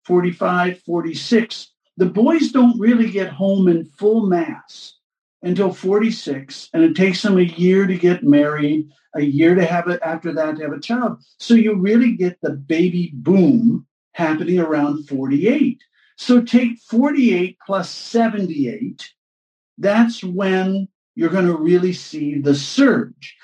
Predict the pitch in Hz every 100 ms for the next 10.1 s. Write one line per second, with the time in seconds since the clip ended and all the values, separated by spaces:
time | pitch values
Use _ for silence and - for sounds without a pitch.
0 | - _ - 220 208 220 208 202 - _
1 | _ _ _ - 294 269 240 277 277 180
2 | 202 185 185 180 196 185 175 208 208 165
3 | 185 180 180 170 - 220 220 190 170 143
4 | 165 160 160 160 - _ _ _ 165 180
5 | - 214 269 233 170 165 156 233 285 262
6 | 151 147 160 170 190 247 330 269 - 190
7 | 170 - 285 247 151 170 196 180 180 175
8 | 175 - 151 147 226 180 143 120 123 175
9 | 175 175 143 131 139 147 - 262 277 233